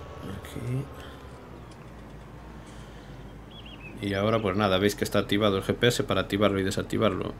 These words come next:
eh, le dais aquí a Alt C. Lo lógico es tenerlo siempre activado porque no, no, no tiene la dirección activada y no os gasta, no os consume nada. Entonces, eh, bajamos el apero.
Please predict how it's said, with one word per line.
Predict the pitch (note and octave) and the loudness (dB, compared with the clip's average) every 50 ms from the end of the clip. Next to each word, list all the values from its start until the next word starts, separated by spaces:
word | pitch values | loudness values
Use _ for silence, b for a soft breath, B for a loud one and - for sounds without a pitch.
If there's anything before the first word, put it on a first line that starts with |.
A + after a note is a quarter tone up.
| - | -6
eh, | F#2 F2+ F2+ F2+ F2+ F2 F2 F2 F2 - - - F2 | -4 -4 -2 0 0 0 0 0 -2 -4 -4 -6 -4
le | F2+ F2+ F#2 | -4 -2 0
dais | G2 G#2+ G2+ F#2 F2+ - | 2 2 2 2 2 0
aquí | F#2+ E2+ - G#2+ F#2+ | -4 -2 2 4 6
a | F2+ F2 F2 - - - - | 6 6 6 4 2 -2 0
Alt | - G2+ G2 F2+ F2 - - - - - - - | 2 4 4 4 2 -2 -8 -10 -10 -10 -10 -10
C. | - - - - B2 C#3+ D3 - - - - - - - - - - - - - - - - - - - - - - - - - - - - G2+ G2 - - | -8 -4 4 6 6 6 6 4 -6 -12 -12 -12 -14 -14 -14 -14 -14 -14 -14 -14 -14 -14 -14 -14 -14 -14 -14 -14 -14 -14 -14 -14 -12 -8 -6 -6 -6 -4 -2
Lo | F#2 F#2 F#2 | -2 2 4
lógico | G#2 A2 - - - - | 4 4 4 2 2 2
es | F#2+ - | 0 2
tenerlo | - G2 G2 F#2+ F#2+ | 2 2 2 2 2
siempre | G2 - G2 F#2+ G2+ G2+ | 2 2 0 2 2 0
activado | G2 - G#2 G#2+ A2 A2+ A#2 | 2 4 4 6 6 4 4
porque | - G#2+ - - F2 | 2 2 2 2 2
no, | F#2+ F2+ F2 F2 F2 F2 | 2 2 2 2 0 0
no, | - - F#2+ F2 E2 F2 F2 F2 | 0 0 0 0 0 0 0 -2
no | F2+ F2 F#2 - | -2 -2 -2 2
tiene | - G2+ F#2+ F#2 | 4 4 4 4
la | F2+ F2+ F2+ | 2 2 2
dirección | F#2 F#2 F2+ E2+ - G2+ F#2+ | 2 2 0 2 2 2 2
activada | F#2+ F#2 - G#2+ G#2 G#2+ G#2 G#2+ | 2 0 2 4 4 6 6 6
y | A2+ | 6
no | A2+ G2+ F2+ | 4 4 2
os | E2+ F2 | 2 4
gasta, | F#2 F#2+ - - - F2+ E2+ F2 | 2 2 2 2 0 0 0 2
no | F2+ F2 | 0 0
os | F2 - | -2 -2
consume | - E2+ E2+ E2 - E2+ F2 F2+ | -2 -2 -2 -2 -2 -2 -2 0
nada. | A#2+ A2 F2+ - - - - B B B B B B B B B B B B B B B B - | 0 0 0 -2 -6 -10 -12 B B B B B B B B B B B B B B B B -6
Entonces, | - - - A2 G#2 - - F2+ - - - - | -4 0 2 2 2 2 0 -4 -4 -4 -6 -4
eh, | - F#2+ F2+ F2 F2+ F2+ F2 E2+ E2+ F2+ F2+ B B B B B B B B B B - - - - - - - - - - - - - - - - - - - - | -2 -2 0 0 0 0 0 -2 -4 -4 -6 B B B B B B B B B B -14 -14 -14 -14 -14 -14 -14 -14 -14 -14 -14 -14 -14 -14 -14 -14 -14 -12 -6 -2
bajamos | E2+ D#2+ - - F#2 F2+ F2 E2+ - - | 0 0 2 2 0 2 2 -2 -2 0
el | F2+ F2 F2 | 0 0 2
apero. | F#2 F#2+ - - C3+ C#3 D3+ G3 | 0 0 2 4 4 4 4 0